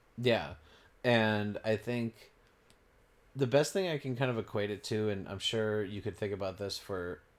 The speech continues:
a lot of animated shows, like, say, Simpsons or South Park or Family Guy. But the thing I always loved about Parks and Rec is it feels like, like, there's so many characters in, like, that town.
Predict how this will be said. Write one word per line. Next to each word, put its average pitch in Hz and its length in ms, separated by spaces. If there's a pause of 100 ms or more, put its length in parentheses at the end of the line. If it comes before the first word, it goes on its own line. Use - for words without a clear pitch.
(200)
a 104 60
lot 135 200
of 139 100 (120)
animated 123 580
shows, 131 520
like, 92 320 (360)
say, 98 240
Simpsons 104 920
or 90 100
South 98 380
Park 98 280
or 90 60
Family 98 440
Guy. 104 380 (340)
But 113 80
the 107 80
thing 180 200
I 170 100
always 165 180
loved 151 160
about 139 180
Parks 127 260
and 117 80
Rec 117 160
is 113 100
it 110 140
feels 170 280
like, 135 180
like, 110 280 (480)
there's 123 180
so 156 200
many 202 180
characters 123 640
in, 104 100
like, 98 180
that - 260
town. 101 580